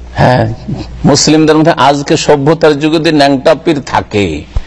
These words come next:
তাহলে সে অসভ্যতার যুগে ন্যাংটা হয়ে কাবার তওয়াফ করা এমন কোন ব্যাপার ছিল?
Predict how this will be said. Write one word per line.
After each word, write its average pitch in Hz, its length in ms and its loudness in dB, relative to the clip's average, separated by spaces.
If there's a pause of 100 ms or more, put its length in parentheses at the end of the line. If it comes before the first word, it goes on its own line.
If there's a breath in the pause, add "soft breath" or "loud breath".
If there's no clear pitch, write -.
(240 loud breath)
তাহলে 147 600 2
সে - 180 -2
অসভ্যতার 143 840 2
যুগে 139 380 2
ন্যাংটা 143 380 0
হয়ে 143 100 4
কাবার 131 360 2
তওয়াফ 131 240 2
করা 120 300 4
এমন 135 260 2
কোন 135 200 0
ব্যাপার 123 240 0
ছিল? 104 280 -2